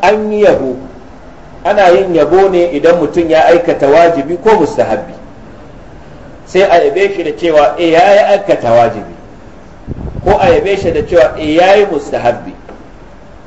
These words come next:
"Wa ma taqarraba ilayya 'abdi bi shay'in ahabba ilayya mimma aftaratuhu alayhi." Kaga anan wajibi ya aika, uban-, ya aikata, Ubangiji ya yabe shi. "Wa la yazalu 'abdi yataqarrabu ilayya bin nawafil hatta uhibbahu."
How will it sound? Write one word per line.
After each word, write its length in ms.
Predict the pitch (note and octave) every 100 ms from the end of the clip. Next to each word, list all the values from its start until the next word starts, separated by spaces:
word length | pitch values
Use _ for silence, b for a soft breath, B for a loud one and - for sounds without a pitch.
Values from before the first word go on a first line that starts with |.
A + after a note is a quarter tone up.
| -
"Wa 160 | A2 B2+
ma 160 | E3
taqarraba 560 | F3 F3 D#3 D3+ E3+ E3 D3
ilayya 320 | D#3 E3 E3 -
'abdi 280 | - E3 D#3
bi 80 | D3+
shay'in 400 | F#3 G3+ F3 E3
ahabba 420 | C#3+ - - E3+ C#3+
ilayya 320 | D3 E3 D3+
mimma 240 | C#3+ D#3 F#3
aftaratuhu 560 | - D3+ D3 - A#2 A2+
alayhi." 240 | - - F#2 - - - - - - - - - - - - - - - - - - - - - - - -
Kaga 320 | C#3+ D#3+ - -
anan 220 | F#3+ F3
wajibi 480 | F#3+ G3+ F#3+ E3 F#3
ya 100 | F#3+ G3
aika, 480 | - F#3 D3 - -
uban-, 320 | D3 D#3 E3
ya 120 | E3+ F3+
aikata, 400 | - - - F#3+
Ubangiji 480 | D#3 D#3+ E3 E3 D3
ya 120 | D3+
yabe 200 | C3 A#2+ A#2
shi. 120 | - - - - - - - -
"Wa 140 | C#3+
la 100 | E3
yazalu 460 | F#3+ F3+ F3 F#3 F3
'abdi 360 | E3 - F3+ F3
yataqarrabu 640 | E3+ E3 F#3 F3 F3 D#3+
ilayya 260 | E3 F3 E3 E3+
bin 140 | F3+
nawafil 480 | F3 E3+ F3+ F3+ F3
hatta 400 | D#3 D3 D3+ C3+
uhibbahu." 480 | B2+ A2+ - F2+